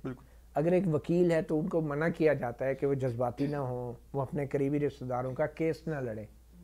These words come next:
Speaker 2: अगर एक सहाफ़ी है, तो उसको भी एक प्रोफेशनल डिटैचमेंट जिसको कहते हैं, मेरे ख्याल में उसको,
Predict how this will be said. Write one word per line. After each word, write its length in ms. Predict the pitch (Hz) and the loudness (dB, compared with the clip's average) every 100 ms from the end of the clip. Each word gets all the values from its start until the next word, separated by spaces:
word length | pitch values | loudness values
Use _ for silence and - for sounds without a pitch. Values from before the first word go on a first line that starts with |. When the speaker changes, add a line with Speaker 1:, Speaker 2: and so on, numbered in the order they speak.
| - - - - - | -20 -20 -20 -20 -2
Speaker 2:
अगर 200 | 156 202 | 2 4
एक 100 | 202 | 4
सहाफ़ी 460 | - 165 160 - 254 | 4 2 2 2 2
है, 280 | 175 156 - - - | 2 -2 -8 -16 -8
तो 80 | 190 | -4
उसको 320 | 196 - 240 | -4 0 4
भी 200 | 247 214 | 4 6
एक 220 | 196 190 156 - | 4 4 -4 -10
प्रोफेशनल 760 | 147 175 - 170 165 233 202 | -4 -2 2 2 2 0 2
डिटैचमेंट 680 | 170 147 147 - 185 170 135 | 2 2 2 0 0 0 0
जिसको 300 | 127 - 131 | -4 -4 -4
कहते 340 | 123 113 - | -4 -4 -4
हैं, 160 | 120 117 - - - 123 | -4 -4 -8 -20 -16 -6
मेरे 160 | 135 | -6
ख्याल 240 | 139 156 151 | 4 6 6
में 220 | 165 160 | 4 2
उसको, 600 | 139 131 - 151 147 139 | 0 -6 2 4 4 2